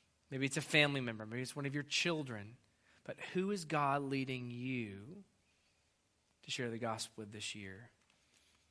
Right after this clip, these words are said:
Back in October, I began to pray about this. I knew we were looking at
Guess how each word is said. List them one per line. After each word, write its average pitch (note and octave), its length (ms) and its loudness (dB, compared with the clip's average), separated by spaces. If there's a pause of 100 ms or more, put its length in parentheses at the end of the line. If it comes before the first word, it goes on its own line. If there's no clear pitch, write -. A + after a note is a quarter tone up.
(1500)
Back C#3+ 220 6
in C3 80 2
October, B2+ 580 -2 (1800)
I C#3 100 0
began C#3 240 4
to A#2+ 60 -4
pray C#3 220 4
about A2+ 280 4
this. G#2+ 260 -2
I A2 100 -2
knew B2 280 2
we B2 160 2
were A#2 320 0 (1120)
looking C#3 340 2
at A#2+ 240 8